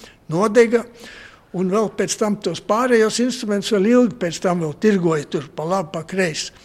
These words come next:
Bet es esmu sastapis vēl tagad, mūsdienās, Treselt flīģeļus,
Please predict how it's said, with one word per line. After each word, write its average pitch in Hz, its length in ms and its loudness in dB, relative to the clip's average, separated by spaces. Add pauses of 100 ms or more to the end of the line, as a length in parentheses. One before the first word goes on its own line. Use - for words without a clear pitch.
(140)
Bet 160 400 -4 (200)
es 202 260 0
esmu 208 240 -4
sastapis 165 640 -4
vēl 170 240 -2
tagad, 202 440 -2 (240)
mūsdienās, 180 840 0
Treselt 175 600 -4
flīģeļus, 226 600 -2